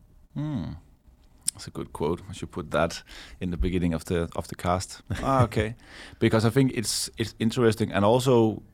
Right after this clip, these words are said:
Speaker 1: 'cause in terms of, I always see businesses in, in, uh, two ways, right? In terms of success.
Speaker 2: Hmm.
Speaker 1: You have success in terms of profit, and you have success in, in terms of happy employees, customer success,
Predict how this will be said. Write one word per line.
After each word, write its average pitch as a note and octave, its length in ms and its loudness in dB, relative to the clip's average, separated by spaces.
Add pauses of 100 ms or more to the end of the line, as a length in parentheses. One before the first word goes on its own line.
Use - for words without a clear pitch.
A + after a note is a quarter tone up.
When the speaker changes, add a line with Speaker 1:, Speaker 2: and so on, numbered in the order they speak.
(140)
Speaker 1:
'cause - 400 -4 (340)
in F#2+ 80 -2
terms G#2+ 240 2
of, - 320 0 (640)
I - 60 2
always G#2+ 300 4
see G#2+ 120 2
businesses G2+ 600 0
in, E2 440 -4
in, F2 160 -4
uh, F2+ 140 -6
two - 180 -2
ways, F#2 320 4
right? F2 160 2
In G2 100 -4
terms F2+ 240 0
of F2+ 220 -2
success. - 560 -4 (220)
Speaker 2:
Hmm. F#2 200 -4 (280)
Speaker 1:
You - 80 -2
have F#2+ 360 0 (180)
success - 640 0 (100)
in F#2 120 -4
terms E2 260 -2
of E2 120 -12
profit, - 420 0 (260)
and F2+ 120 -2
you F2+ 60 0
have F#2 180 0
success - 540 -2
in, F2+ 160 -6 (200)
in F#2+ 80 -6
terms F#2 320 0
of - 360 -8
happy - 320 -4
employees, F2+ 680 -2 (100)
customer F2+ 400 -4
success, - 640 -2